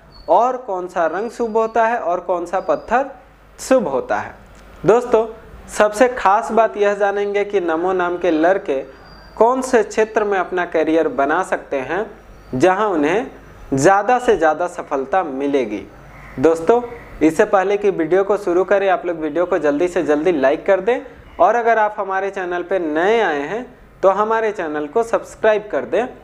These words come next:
ताकि हमारे आने वाले नए वीडियो का notification आपको सबसे पहले मिले। तो चलिए दोस्तों, अब वीडियो को शुरू करते हैं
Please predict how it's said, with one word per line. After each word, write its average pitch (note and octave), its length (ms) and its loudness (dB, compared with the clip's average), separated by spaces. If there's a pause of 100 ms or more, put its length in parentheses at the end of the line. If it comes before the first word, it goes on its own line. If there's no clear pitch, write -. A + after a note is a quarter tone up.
(280)
ताकि E3+ 360 2
हमारे E3 440 0
आने F3 300 -2
वाले E3+ 260 2
नए F3+ 180 -2
वीडियो F3 280 0
का D3+ 160 0
notification D#3+ 800 0 (440)
आपको F3+ 400 4
सबसे G3 500 -4
पहले C3 360 -2
मिले। G#2 280 -6 (640)
तो G#3 60 6
चलिए B3 300 4
दोस्तों, B3 340 2
अब A3+ 80 0
वीडियो G3+ 260 4
को A#3+ 140 0
शुरू G#3 300 0
करते A3+ 340 -2
हैं C#3 300 -10